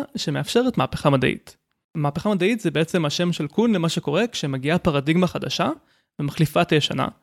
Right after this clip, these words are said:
למה מדענים מוכנים להחליף פרדיגמה? קודם כל, הם כבר איבדו אמון בפרדיגמה הקודמת בגלל כל האנומליות האלה שיצרו משבר, והפרדיגמה החדשה מביאה איתה תחושה של תקווה. המדענים מסתכלים עליה ואומרים, "אוקיי, אין לי עדיין את כל התשובות,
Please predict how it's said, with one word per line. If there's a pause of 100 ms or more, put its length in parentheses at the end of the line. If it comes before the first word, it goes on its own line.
(360)
למה
מדענים
מוכנים
להחליף
פרדיגמה? (720)
קודם
כל,
הם
כבר
איבדו
אמון
בפרדיגמה
הקודמת
בגלל
כל
האנומליות
האלה
שיצרו
משבר, (680)
והפרדיגמה
החדשה (120)
מביאה
איתה (320)
תחושה
של
תקווה. (680)
המדענים
מסתכלים
עליה
ואומרים, (400)
"אוקיי, (340)
אין
לי
עדיין
את
כל
התשובות,